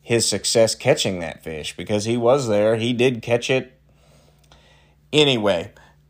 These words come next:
our next segment is on the snail darter, and it, it's a little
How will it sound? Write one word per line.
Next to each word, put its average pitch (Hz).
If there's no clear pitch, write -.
our 123
next 170
segment 143
is 113
on 135
the 117
snail 147
darter, 110
and 110
it, 151
it's 170
a 185
little 143